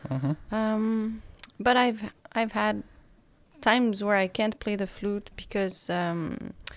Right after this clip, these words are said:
Speaker 2: sometimes I have neck issues and, uh, it gets hard.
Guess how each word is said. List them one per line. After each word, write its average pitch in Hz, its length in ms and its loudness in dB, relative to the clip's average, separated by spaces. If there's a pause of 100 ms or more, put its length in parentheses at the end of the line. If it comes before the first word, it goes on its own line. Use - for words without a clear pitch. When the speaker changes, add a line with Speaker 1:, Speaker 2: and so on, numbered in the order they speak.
(420)
Speaker 2:
sometimes 214 500 2
I 190 60 0
have 190 260 -2 (240)
neck 226 240 -4
issues 262 720 -2
and, 202 500 0
uh, 190 500 0
it - 180 -14
gets 190 300 -4 (160)
hard. 208 420 2